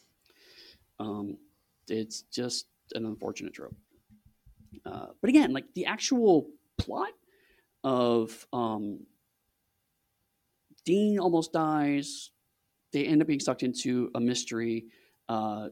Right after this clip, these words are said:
and so the extremely low budget, but still extremely effective Reaper character is, is the MacGuffin behind it. Um, and they have a, a bit of a, a kerfuffle in terms of trying to research that.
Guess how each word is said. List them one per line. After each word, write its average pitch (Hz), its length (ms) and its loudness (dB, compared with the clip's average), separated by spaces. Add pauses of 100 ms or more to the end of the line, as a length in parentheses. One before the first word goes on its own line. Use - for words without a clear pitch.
(200)
and 117 320 -2
so 117 480 -2
the 113 400 -2 (400)
extremely 175 340 4
low 156 140 10
budget, 139 380 2
but 143 140 4 (220)
still 262 480 0
extremely 208 300 0
effective 165 360 -2
Reaper 131 440 0
character 113 800 -2
is, 113 260 -2
is 113 240 -4
the 104 200 -2
MacGuffin 127 360 0
behind 113 320 -6
it. - 220 -8 (680)
Um, 107 460 0
and 120 200 0
they 117 100 -2
have 120 280 -4
a, 113 240 0
a 117 120 -6 (140)
bit 123 140 2
of 120 160 -4
a, 113 320 0 (720)
a 104 220 -6 (220)
kerfuffle 123 400 0
in 117 60 0
terms 117 360 -2
of 113 460 -2 (920)
trying 123 400 -2
to 123 100 -8
research 113 540 -4
that. 107 220 -4